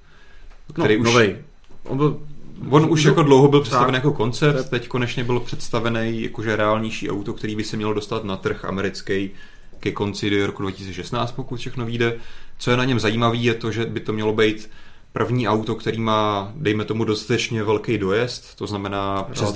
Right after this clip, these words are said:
Speaker 2: dvě stě mil. Michalovi se to pořád zdá málo,
Speaker 1: Tak tři sta kilometrů
Speaker 2: ale
Speaker 1: nebo tři sta dvacet kilometrů není úplně hodně, ne.
Speaker 2: Jasně,
Speaker 1: Sta-
Speaker 2: máš tady spoustu aut se spalovacím motorem, který mají delší
Speaker 1: Ale
Speaker 2: dojezd.
Speaker 1: máš pravdu, že ne, v rámci těch elektromobilů je to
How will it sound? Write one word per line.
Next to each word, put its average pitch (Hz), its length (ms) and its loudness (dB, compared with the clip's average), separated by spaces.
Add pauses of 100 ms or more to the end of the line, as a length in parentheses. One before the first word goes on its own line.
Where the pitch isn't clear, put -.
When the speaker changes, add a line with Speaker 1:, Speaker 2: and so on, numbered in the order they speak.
Speaker 2:
dvě - 20 -2
stě 104 180 -2
mil. 110 320 0 (640)
Michalovi 107 400 2
se - 80 -8
to 104 80 -2
pořád 95 240 -2
zdá 104 180 2
málo, 110 460 -2 (200)
Speaker 1:
Tak 143 140 -6
tři 123 120 -2
sta 147 100 2
kilometrů 135 440 6
Speaker 2:
ale 139 100 4
Speaker 1:
nebo 123 120 0
tři 123 100 -4
sta 123 140 -4
dvacet 120 240 0
kilometrů 123 320 -2
není 117 300 2
úplně 113 480 -6
hodně, 107 420 0
ne. 82 240 -4 (600)
Speaker 2:
Jasně, 113 260 0
Speaker 1:
Sta- 95 40 0
Speaker 2:
máš 120 240 4
tady 143 180 4
spoustu 120 580 0 (260)
aut 110 200 0
se - 220 -4
spalovacím 113 480 -2
motorem, 107 360 -2
který 107 200 -4
mají 110 180 0
delší 92 320 -2
Speaker 1:
Ale 117 120 4
Speaker 2:
dojezd. - 160 6
Speaker 1:
máš 185 120 4
pravdu, 165 220 4
že 175 80 4
ne, 147 140 6
v 117 220 -4
rámci 151 320 6
těch 170 140 0
elektromobilů 147 540 6
je 147 60 8
to 151 300 4